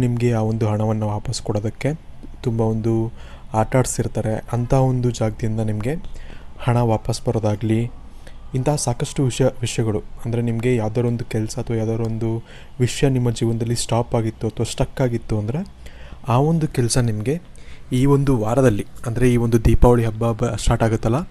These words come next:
ಸ್ಟಾರ್ಟ್ ಆಗಿ, ಆ, ಎಂಡ್ ಆಗಿ ಒಂದು ವಾರದೊಳಗಡೆ, ಆ ಒಂದು ಟೈಮು ಒಂದು ವಾರದೊಳಗಡೆ ನಿಮಗೆ ಇಂತಹ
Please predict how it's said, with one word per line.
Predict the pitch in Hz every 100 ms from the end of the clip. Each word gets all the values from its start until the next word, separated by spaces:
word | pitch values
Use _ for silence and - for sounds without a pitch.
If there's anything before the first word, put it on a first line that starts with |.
| - - - - -
ಸ್ಟಾರ್ಟ್ | 127 135 147
ಆಗಿ, | 143 135 170 208 - - - - -
ಆ, | 120 113
ಎಂಡ್ | 110 120 147 151
ಆಗಿ | 143
ಒಂದು | 156 123 113
ವಾರದೊಳಗಡೆ, | 107 117 143 131 117 104 - - - -
ಆ | 117
ಒಂದು | 120 123
ಟೈಮು | 120 120 120 113
ಒಂದು | 110
ವಾರದೊಳಗಡೆ | 110 113 123 117 113
ನಿಮಗೆ | 110 107 110 147 190 - - - - 127
ಇಂತಹ | 120 127